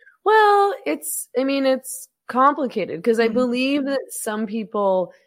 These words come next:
Speaker 1: experience what's called gender dysphoria. Like, I've, I know people like that. I've talked to people like that, people who really just have such a strong, overwhelming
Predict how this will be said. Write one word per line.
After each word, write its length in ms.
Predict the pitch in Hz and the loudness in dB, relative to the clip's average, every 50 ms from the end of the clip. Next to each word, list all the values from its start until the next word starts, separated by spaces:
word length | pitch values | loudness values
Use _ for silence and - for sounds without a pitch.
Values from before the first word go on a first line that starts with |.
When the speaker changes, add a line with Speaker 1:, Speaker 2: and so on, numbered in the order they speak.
| _ - | _ -6
Speaker 1:
experience 840 | 196 202 196 - - - - 196 190 202 196 196 185 180 175 175 - | -6 -4 -4 -8 -12 -10 -8 -6 -4 -4 -4 -4 -4 -4 -6 -6 -6
what's 180 | 190 175 170 - | -6 -8 -8 -8
called 340 | - - 185 180 180 175 - | -10 -8 -6 -6 -6 -6 -6
gender 340 | - 170 165 175 170 170 160 | -8 -8 -6 -6 -6 -6 -8
dysphoria. 680 | 160 165 - - - 175 202 247 247 185 - - - - - | -8 -10 -10 -10 -4 0 2 2 2 2 0 -4 -8 -14 -10
Like, 220 | - 165 170 175 185 | -6 -6 -4 -2 0
I've, 180 | 185 185 175 - _ _ _ _ | 0 0 -2 -4 _ _ _ _
I 100 | - 175 | -6 -2
know 420 | 190 214 247 285 302 269 - - _ _ _ | 2 4 4 4 4 0 -4 -8 _ _ _
people 300 | _ 185 160 - 156 143 | _ -12 -10 -8 -8 -8
like 180 | - 117 117 - | -6 -8 -10 -12
that. 140 | - - - | -14 -18 -18
I've 100 | - - | -20 -10
talked 320 | - - 190 196 - - | -4 -4 -4 -4 -4 -10
to 60 | 175 | -12
people 240 | 151 180 165 151 160 | -10 -10 -8 -6 -4
like 200 | 156 156 160 - | -4 -4 -4 -6
that, 220 | - - - - - | -8 -10 -10 -10 -8
people 340 | - 190 185 190 196 185 170 | -8 -8 -6 -4 -4 -4 -4
who 200 | 180 190 175 160 | -6 -8 -6 -4
really 380 | 185 185 185 180 175 175 180 | -2 -2 0 0 -2 -4 -4
just 260 | 175 180 175 165 170 - | -2 -2 -4 -4 -4 -6
have 160 | 170 156 - - _ _ _ _ _ | -8 -8 -8 -10 _ _ _ _ _
such 260 | - - 196 190 185 214 | -8 -4 -2 -2 -2 -2
a 100 | 196 185 | -6 -6
strong, 720 | - - - - 180 165 170 170 170 170 175 175 175 - - - | -8 -10 -10 -8 -6 -4 -2 0 0 0 0 -2 -4 -8 -8 -6
overwhelming 880 | 180 185 180 165 175 175 165 156 165 175 170 170 175 170 165 160 160 | -4 -4 -2 -2 -2 -2 -2 -2 -2 -2 -2 -2 -4 -6 -6 -8 -10